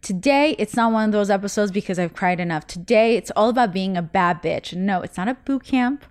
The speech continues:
It's a little different because today I got to interview somebody who I look up to, somebody who knows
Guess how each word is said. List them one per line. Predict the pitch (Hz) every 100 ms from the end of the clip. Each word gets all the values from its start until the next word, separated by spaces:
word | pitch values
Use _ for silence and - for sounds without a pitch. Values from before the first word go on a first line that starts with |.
| _ _ -
It's | -
a |
little | 196 214 269
different | 226 220 - 104 - - _ _ _ -
because | 190 202 -
today | 208 170 254 262 254 - 208
I | 240
got | 254 262 254
to | -
interview | 208 214 - 185 165 160 - - _ _ _ _ _
somebody | - - 262 240 196 - - _ -
who | 220 202
I | - 226 285
look | 277 277
up | 190 -
to, | - 156 - - _ _ _ _
somebody | - 254 247 196 170
who | 170 214 233
knows | 226 226 262 233 175 - -